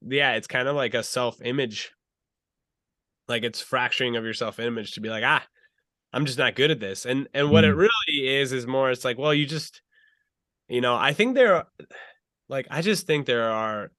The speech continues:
Speaker 1: certain tendencies, like, you know, just how motor control works. There's some, there's some people who just see something and they figure out how to do it. And I don't
Speaker 2: Yeah.
Speaker 1: think, and then I think there's a lot of people who are not like that,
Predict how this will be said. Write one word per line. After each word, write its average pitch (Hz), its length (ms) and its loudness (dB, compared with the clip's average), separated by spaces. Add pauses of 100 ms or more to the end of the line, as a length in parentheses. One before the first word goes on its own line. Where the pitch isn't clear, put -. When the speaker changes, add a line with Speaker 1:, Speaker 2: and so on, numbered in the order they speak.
(100)
Speaker 1:
certain 139 340 -4
tendencies, 120 760 -8 (720)
like, 127 300 0 (1700)
you 139 100 0
know, 127 240 2
just 139 400 -2
how 180 420 2 (580)
motor 127 500 2
control 156 580 0
works. 170 460 2 (420)
There's 156 160 2
some, 202 300 4
there's 156 220 2
some 220 200 2
people 151 240 0
who 139 100 -2
just 127 300 -6 (120)
see 165 300 2
something 180 440 0
and 135 100 -2
they 123 80 2
figure 135 280 -2
out 123 140 2
how 123 80 -2
to 113 80 -4
do 98 180 -10
it. 82 140 -14 (320)
And 127 100 -2
I 143 120 4
don't 170 160 4
Speaker 2:
Yeah. 101 40 4
Speaker 1:
think, 139 260 0 (480)
and 160 120 4
then 170 100 6
I 160 60 4
think 170 160 0
there's 147 140 2
a 139 60 -2
lot 160 240 2
of 175 60 -6
people 151 180 -4
who 143 100 -4
are 127 120 -2
not 135 240 -2
like 123 240 -4
that, 98 260 -8